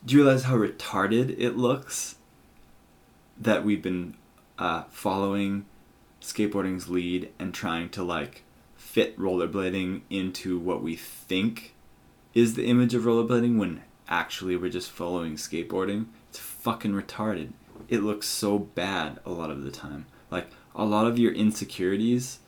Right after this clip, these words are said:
when you go to a skate park, and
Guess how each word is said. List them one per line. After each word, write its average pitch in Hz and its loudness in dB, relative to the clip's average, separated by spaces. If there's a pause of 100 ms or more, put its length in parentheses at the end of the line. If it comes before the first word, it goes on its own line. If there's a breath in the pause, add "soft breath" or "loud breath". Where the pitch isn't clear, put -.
(260 soft breath)
when 101 0
you 95 0
go 95 2
to 90 4
a 87 -2
skate - -4
park, 117 -2 (480 soft breath)
and 90 4